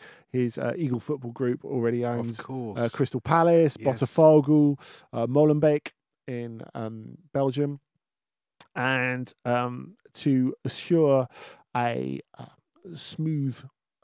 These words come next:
Speaker 1: changeover, they had got, uh, Jean-Michel Aulas, uh, the previous president, who had sold most of his shares to, um, Eagle, uh, to,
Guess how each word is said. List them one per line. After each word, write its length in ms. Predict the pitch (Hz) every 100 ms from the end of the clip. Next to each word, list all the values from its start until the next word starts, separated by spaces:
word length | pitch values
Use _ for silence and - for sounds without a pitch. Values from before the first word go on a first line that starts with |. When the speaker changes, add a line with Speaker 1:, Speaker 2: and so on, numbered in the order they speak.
| _ -
Speaker 1:
changeover, 800 | - 135 123 113 113 117 123 135 _ - _ _
they 80 | 131
had 140 | 127 123
got, 220 | 139 131
uh, 260 | 123 123 123
Jean-Michel 420 | 127 139 127 139
Aulas, 460 | 127 120 131 - - 233
uh, 220 | 123 123 - 127
the 80 | 117 _
previous 320 | - 143 123 113
president, 480 | 123 110 117 131 -
who 280 | 117 120 113 -
had 140 | 117 _ -
sold 340 | - 113 110
most 300 | 117 117 -
of 60 | 107
his 340 | 110 98 - _
shares 480 | - 123 113 117 - _ -
to, 340 | 117 113 123 - -
um, 240 | 120 120 - 131
Eagle, 340 | 113 117 123 - - - - -
uh, 260 | 123 127 139
to, 520 | - 143 135 135